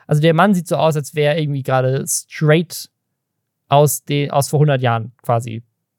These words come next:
rausgehüpft, so ein bisschen. Und das ist natürlich ganz cool, weil er dadurch halt so ein bisschen auch so den, den Su-, das Survival-Leben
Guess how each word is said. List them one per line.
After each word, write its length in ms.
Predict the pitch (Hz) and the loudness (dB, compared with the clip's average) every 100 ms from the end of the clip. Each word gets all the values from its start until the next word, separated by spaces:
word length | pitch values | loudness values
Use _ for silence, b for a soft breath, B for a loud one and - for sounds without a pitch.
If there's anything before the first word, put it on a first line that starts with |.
| - | -6
rausgehüpft, 600 | 117 123 - 113 - - | -2 -2 2 0 0 -10
so 60 | 113 | -12
ein 80 | 110 | -10
bisschen. 400 | 110 147 185 b b b b _ | -6 -2 -2 b b b b _
Und 100 | 139 | 2
das 100 | 135 | 2
ist 60 | 185 | 2
natürlich 500 | - 185 180 - _ _ _ _ _ _ _ _ _ _ - - | 2 2 0 -4 _ _ _ _ _ _ _ _ _ _ -20 2
ganz 260 | 139 143 - | 4 4 4
cool, 200 | 196 202 | 4 6
weil 100 | 165 | 6
er 80 | 147 | 2
dadurch 260 | 135 147 143 | 2 0 -2
halt 120 | 139 | -4
so 80 | 143 | -6
ein 60 | |
bisschen 240 | 135 165 139 | -6 -4 -2
auch 280 | 131 123 _ _ _ _ | -2 -4 _ _ _ _
so 140 | - 143 | -4 2
den, 260 | 143 143 | 2 2
den 160 | - 147 | 0 -2
Su-, 200 | - 151 | -2 -4
das 220 | 147 - | -6 -4
Survival-Leben 1040 | 147 131 135 160 143 131 131 131 127 120 | 0 2 2 2 -2 -4 -4 -4 -6 -8